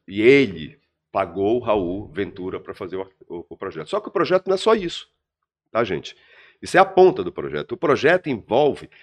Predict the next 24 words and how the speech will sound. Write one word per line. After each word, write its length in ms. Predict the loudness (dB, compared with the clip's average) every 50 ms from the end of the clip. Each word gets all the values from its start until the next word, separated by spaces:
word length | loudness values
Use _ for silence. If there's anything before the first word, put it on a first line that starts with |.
| _ _
a 120 | -2 0 0
demarcação 1080 | 2 0 0 2 0 0 -2 -2 -4 -6 -6 -8 -8 -8 -10 -10 -6 -6 -4 -4 -6
de 160 | -8 -8 -10
uma 200 | -8 -4 -2 0
área 640 | 0 2 2 4 4 2 2 0 0 -2 -2 -4 -4
da 160 | -4 -6 -8
cidade 540 | -10 -12 -10 -8 -6 -6 -6 -6 -8 -12 -18 _ _ _ _ _ _ -20 -20 _ _ -20
que 80 | -18
começaria 840 | -12 -8 -2 0 0 0 2 2 2 2 2 2 0 0 0 0 0 2
exatamente 640 | 2 2 4 4 2 0 0 0 0 -2 -2 -2 -4
no 60 | -4
início 260 | -4 -4 -4 -4 -4
da 80 | -6 -6
Presidente 360 | -4 -6 -6 -6 -8 -10 -6
Vargas, 400 | -2 -2 -2 0 -2 -4 -4 -4
onde 160 | -4 -6 -6
começa 280 | -6 -6 -6 -6 -8 -8
o 40 | -8
Boulevard. 420 | -8 -6 -6 -6 -8 -8 -8 -10 _ _ _ -20 -20 _ _ _ _
Pega 200 | 0 0 0 0
todo 240 | -2 -4 -4 -6 -6
o 40 | -8
centro 360 | -8 -4 -2 -2 -2 -4 -6
comercial, 840 | -6 -6 -4 -4 -6 -4 -2 -2 0 0 0 -2 -2 -4 -6 -6 -8